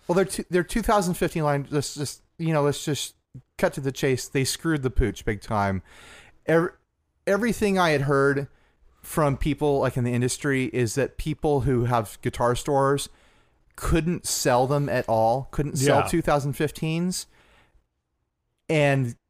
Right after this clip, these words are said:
Speaker 1: and they have to buy, you know, the way the industry works, you have to buy a minimum of 'em. So people
Speaker 2: Yeah.
Speaker 1: are, people are pissed in the industry who own shops, who are retailers, like, "We had to buy all these. We can't sell them. No one wants them."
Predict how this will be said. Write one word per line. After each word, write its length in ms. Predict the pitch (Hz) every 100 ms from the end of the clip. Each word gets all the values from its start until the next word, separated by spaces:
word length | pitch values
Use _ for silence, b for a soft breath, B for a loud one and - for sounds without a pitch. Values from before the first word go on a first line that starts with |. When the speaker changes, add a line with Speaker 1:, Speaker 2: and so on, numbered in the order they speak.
| - -
Speaker 1:
and 340 | 156 139 131 120
they 120 | 127
have 280 | 123 123 120
to 100 | 120
buy, 360 | 120 110 107
you 220 | 104 107 127
know, 100 | 117
the 80 |
way 160 | 113 127
the 120 | 120
industry 260 | 110 104 120
works, 200 | 110 107
you 60 | 110
have 60 |
to 60 | 107
buy 180 | 101 104
a 60 |
minimum 380 | 101 104 101 92
of 140 | 92 95
'em. 140 | 92
So 160 | - 110
people 360 | - 143 143 120
Speaker 2:
Yeah. 160 | 98
Speaker 1:
are, 60 | 98 B -
people 300 | 202 208 190
are 100 | 143
pissed 480 | - 139 127 - -
in 160 | 131
the 120 | 127
industry 520 | 123 120 - 139 120 110
who 180 | 117 -
own 200 | 117 110
shops, 440 | - 120 107 -
who 80 | 123
are 40 | 113
retailers, 460 | 110 117 110 107
like, 120 | 110 -
"We 120 | 110
had 140 | 113
to 60 | 110
buy 220 | 101 107
all 160 | 107 104
these. 420 | 110 104 98 - b b b b
We 100 | 110
can't 300 | - 131 123
sell 260 | - 127 117
them. 200 | 113 110
No 140 | 104
one 160 | 110 107
wants 280 | 98 98 -
them." 280 | 101 95